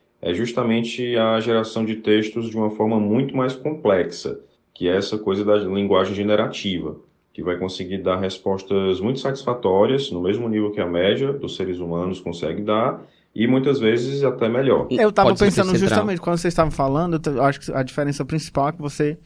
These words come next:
Speaker 2: tá falando de um software que tem capacidade de recombinar coisas pra
Speaker 3: Hum.
Speaker 2: gerar coisas novas.
Speaker 3: Isso, isso.
Speaker 2: Que é
Speaker 3: Sim.
Speaker 2: um pouquinho diferente da definição que tu trouxe na minha avaliação, né?
Speaker 3: Sim,
Speaker 2: Um pouquinho
Speaker 3: mas é.
Speaker 2: diferente na,
Speaker 3: Eu acho que
Speaker 2: do
Speaker 3: é.
Speaker 2: que você programar pra sempre se, então, né? A regrinha da
Speaker 3: Hum.
Speaker 2: programação. Se acontecer isso, faça isso.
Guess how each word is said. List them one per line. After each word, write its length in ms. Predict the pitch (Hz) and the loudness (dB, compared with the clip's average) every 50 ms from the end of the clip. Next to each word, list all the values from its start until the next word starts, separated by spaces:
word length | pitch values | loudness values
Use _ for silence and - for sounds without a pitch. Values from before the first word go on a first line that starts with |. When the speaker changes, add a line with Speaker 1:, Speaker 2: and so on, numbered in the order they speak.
| - - - _ _ - - | -20 -20 -20 _ _ -8 -6
Speaker 2:
tá 100 | 139 135 | -6 -4
falando 420 | - 151 147 143 139 143 156 165 | -2 -2 0 0 0 0 0 -2
de 220 | 160 151 156 160 | -2 0 2 4
um 240 | 160 156 156 156 156 | 4 4 2 2 0
software 680 | 147 - - 135 131 131 127 - - 170 170 180 202 | -2 2 2 2 2 2 0 -2 -4 -2 -2 -2 -2
que 140 | 196 - - 151 | -4 -6 -8 -4
tem 160 | - 156 151 | -2 -2 -2
capacidade 600 | 147 165 151 - 156 143 147 151 135 139 143 143 147 | -2 -2 0 0 0 -2 -2 -2 -2 0 0 0 -2
de 40 | 156 | -2
recombinar 600 | 143 151 143 - 160 147 151 151 147 143 143 143 | -2 -2 -2 -2 -2 0 0 0 0 -2 -4 -4
coisas 440 | - - 139 120 123 131 147 147 - | -4 -4 -2 -2 -2 -2 -4 -6 -6
pra 160 | - - 151 | -4 -4 -2
Speaker 3:
Hum. 40 | 147 | -2
Speaker 2:
gerar 260 | 143 151 139 135 135 | -2 -2 -2 -4 -4
coisas 320 | - - 143 135 147 160 165 | -2 -2 -2 -2 -2 -2 -2
novas. 380 | 165 143 120 101 113 101 - - - - - | -2 -4 -4 -4 -4 -8 -8 -10 -12 -14 -14
Speaker 3:
Isso, 40 | - - - | -14 -14 -14
isso. 200 | - - - _ _ _ _ | -16 -20 -20 _ _ _ _
Speaker 2:
Que 120 | - 151 | 2 4
é 60 | 156 | 6
Speaker 3:
Sim. 40 | 151 | 6
Speaker 2:
um 60 | 156 | 6
pouquinho 340 | 143 - 156 147 - 175 185 | 4 2 0 0 0 -2 -2
diferente 480 | - - - 185 170 165 170 170 170 170 | -2 -2 -2 0 0 0 -2 -2 -4 0
da 160 | 156 160 160 | 0 0 0
definição 480 | 160 160 160 175 165 160 156 - 151 143 | 0 -2 -4 -4 -4 -4 -4 -4 -6 -6
que 80 | - | -4
tu 100 | - 156 | -6 -8
trouxe 360 | 143 - 165 151 - - - _ _ _ - | -6 -6 -8 -8 -8 -10 -18 _ _ _ -4
na 160 | 120 127 131 | -2 -2 0
minha 160 | 139 143 143 | 0 0 0
avaliação, 500 | 139 143 147 143 147 151 156 - 170 143 | 0 0 0 2 2 0 0 -2 -2 0
né? 60 | 170 | 0
Speaker 3:
Sim, 60 | 160 | 0
Speaker 2:
Um 60 | 147 147 | 0 0
pouquinho 280 | 151 135 - - 160 | -2 -4 -2 0 0
Speaker 3:
mas 120 | 175 175 175 | 0 2 0
é. 40 | |
Speaker 2:
diferente 260 | 160 156 151 147 - - | 0 0 -2 -6 -6 -4
na, 220 | 147 147 147 - - - - - | -4 -2 -4 -4 -8 -12 -10 -6
Speaker 3:
Eu 60 | 160 | -6
acho 140 | 147 151 - | -6 -4 -2
que 80 | - 160 | -2 -2
Speaker 2:
do 40 | |
Speaker 3:
é. 40 | - | 0
Speaker 2:
que 100 | - 156 | 2 2
você 240 | 147 151 147 - 156 | 2 2 4 2 4
programar 640 | - 170 160 156 165 170 160 160 156 156 170 185 | 6 6 6 6 6 6 6 6 6 6 6 4
pra 160 | 180 185 170 165 | 4 4 2 0
sempre 400 | - - 180 175 180 180 196 170 | 2 0 0 0 0 0 -2 -2
se, 500 | - - - - 190 196 208 214 226 - | -2 -2 -2 -2 0 0 0 0 0 2
então, 380 | 185 175 208 202 - 175 160 147 | 2 2 2 2 0 0 2 2
né? 80 | 147 | 0
A 60 | 156 | 0
regrinha 320 | 151 156 147 143 143 147 143 | 0 0 -2 0 0 0 2
da 120 | - 139 | 2 2
Speaker 3:
Hum. 60 | 123 | 2
Speaker 2:
programação. 580 | 117 135 143 143 143 147 151 147 - 147 120 113 | 2 0 0 0 0 0 -2 -2 -2 -4 -4 -4
Se 160 | - - - | -4 -4 -4
acontecer 540 | 123 123 - 139 127 143 135 - 160 156 156 | -4 -4 -4 -4 -4 -4 -4 -2 -2 0 0
isso, 240 | 165 185 175 180 170 | 0 -2 -2 -4 -2
faça 320 | - 180 175 - - 190 | -2 -2 -2 0 0 2
isso. 300 | 180 147 113 113 - 127 | 2 2 2 0 -4 -10